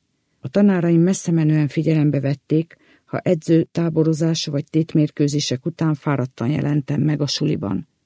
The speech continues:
Hagytak időt a tananyag pótlására, és nem nyúztak agyon az első napokban.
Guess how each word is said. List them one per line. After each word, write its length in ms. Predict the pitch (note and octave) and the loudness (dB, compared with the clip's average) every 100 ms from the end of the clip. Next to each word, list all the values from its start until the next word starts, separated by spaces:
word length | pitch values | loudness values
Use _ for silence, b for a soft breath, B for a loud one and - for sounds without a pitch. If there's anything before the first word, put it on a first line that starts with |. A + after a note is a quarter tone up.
| b b b | b b b
Hagytak 400 | _ G3 - C3+ | _ -2 0 0
időt 300 | E3 D3+ D3 | 2 2 0
a 60 | A#2+ | 0
tananyag 440 | C3 D3 C#3+ C#3 - | -2 2 2 2 -2
pótlására, 840 | - D#3+ F#3 F3 - F3 E3+ F3 - _ _ | -2 0 0 -2 -2 -2 -2 -2 -6 _ _
és 200 | F3+ - | -6 2
nem 160 | B3 F3 | 4 6
nyúztak 460 | C#3 C3 - - | 4 0 -8 -4
agyon 240 | F#2+ G2 D3 | -2 0 0
az 140 | C3 | -2
első 320 | F#2+ B2+ - | -4 -4 -4
napokban. 680 | F#2+ G2 F#2 - F#2 A2+ | -4 -4 -6 -6 -6 -8